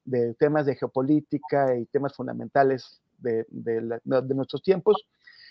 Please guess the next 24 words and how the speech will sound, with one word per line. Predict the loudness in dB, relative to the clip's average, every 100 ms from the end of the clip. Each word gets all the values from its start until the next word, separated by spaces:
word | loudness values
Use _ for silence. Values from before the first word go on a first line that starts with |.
| -20 _ 6
Eh, | 10 12 10
hemos | 8 4 2
estado, | 8 10 10
bueno, | 10 6 6
pues | 2 -2 4
ayer | 8 8
se | 6 2
cumplió, | 0 10 10 10 -4 _ _ _ _
se | -2
cumplieron | 0 6 6 6
once | 4 4
años | 4 4 0 -4 -16 _ _
del, | 0 0 0 -6
del | -2 -2
secuestro | -2 -6 2 0 0 -8 -6
que, | -6 -6 -10 _
que, | -6 -4 -4 -10 -16 -8
que, | -8 -6
que | -6
sufrimos | -4 0 2 2 -2 -4
en | -4
Siria, | -2 0 0
en | -2
Alepo, | -2 -2 -2 -8